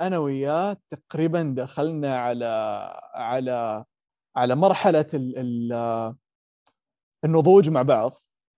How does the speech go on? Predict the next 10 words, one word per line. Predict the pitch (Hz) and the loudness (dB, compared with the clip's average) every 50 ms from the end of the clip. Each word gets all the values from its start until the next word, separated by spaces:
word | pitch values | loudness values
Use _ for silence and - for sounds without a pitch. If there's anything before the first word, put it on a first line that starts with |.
| _ _ _ | _ _ _
أوكي؟ | _ - 175 147 170 180 - _ _ _ _ - | _ -4 -2 0 0 -2 -2 _ _ _ _ -4
وفي | 180 131 131 | -2 0 4
مرح-، | 175 - - 220 214 214 | 6 6 6 6 6 2
في | 185 - - 165 | 0 0 0 -2
بداية | 165 151 160 185 196 220 208 | 0 4 8 8 8 8 8
مرحلة | 175 180 196 208 196 180 160 - | 4 4 4 6 6 4 2 0
النضوج | 165 151 147 147 139 160 170 180 175 - - | -2 0 0 0 2 4 4 4 4 2 -2
الاثنين | 143 143 143 139 _ 170 170 175 185 190 175 147 - _ | -6 -8 -8 -8 _ -4 -2 -2 -2 -2 -4 -6 -10 _
اخترعنا | _ - - _ - 160 165 180 175 143 | _ -20 -14 _ -2 0 2 2 0 0
كلمة | 135 - 185 175 160 156 160 | -4 -4 -6 -4 -4 -4 -6